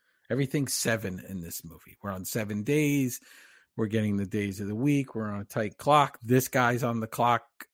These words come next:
headed for retirement in one week. Um, and we establish right away that he's a nice guy.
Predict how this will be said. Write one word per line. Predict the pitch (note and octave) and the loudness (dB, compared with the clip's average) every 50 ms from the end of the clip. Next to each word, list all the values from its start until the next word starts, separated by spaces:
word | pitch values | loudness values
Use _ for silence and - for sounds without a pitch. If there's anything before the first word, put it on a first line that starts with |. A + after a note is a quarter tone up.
| _ - | _ -16
headed | - - C#3+ C#3 C3+ B2+ A#2+ A2+ | -8 -2 0 2 2 2 2 0
for | - - B2+ A#2 | -2 0 0 0
retirement | G2+ G2+ G2+ - - D#3 D3+ D#3 D3+ D3+ D3 D3 C#3+ C#3+ | 2 0 -2 -2 2 2 2 4 2 2 0 0 0 0
in | C#3 C3+ C3 | 0 0 0
one | C3 B2+ B2+ B2 A#2+ | 0 0 0 0 0
week. | A#2+ A#2+ A#2+ A2+ - - - _ _ _ _ _ _ _ _ _ _ _ _ _ _ _ _ _ _ - | 0 0 -2 -2 -6 -10 -20 _ _ _ _ _ _ _ _ _ _ _ _ _ _ _ _ _ _ -12
Um, | G#2+ G#2+ G2 F2+ F2 F2 E2 D#2 D#2+ - - _ _ _ _ _ _ _ _ _ _ _ _ _ _ _ _ _ _ _ _ _ _ _ _ _ _ _ _ _ - - | -10 -10 -10 -10 -10 -14 -16 -18 -20 -20 -20 _ _ _ _ _ _ _ _ _ _ _ _ _ _ _ _ _ _ _ _ _ _ _ _ _ _ _ _ _ -12 -4
and | - A#2 | 0 2
we | A#2+ | 2
establish | A#2 - - C3+ B2+ A#2+ A#2+ A#2+ - | 2 2 2 2 2 2 0 0 0
right | C3 A#2+ A#2 | 0 0 0
away | A#2 A2+ A#2+ A2+ | 0 0 0 -2
that | G#2 G#2 A2 | -2 -4 -6
he's | A2 G#2+ G#2 A2+ | -8 -8 -8 -6
a | |
nice | A2+ A#2 A2+ A2 - | -6 -6 -6 -6 -8
guy. | - - A2+ G#2+ - - - | -10 -12 -12 -12 -12 -18 -20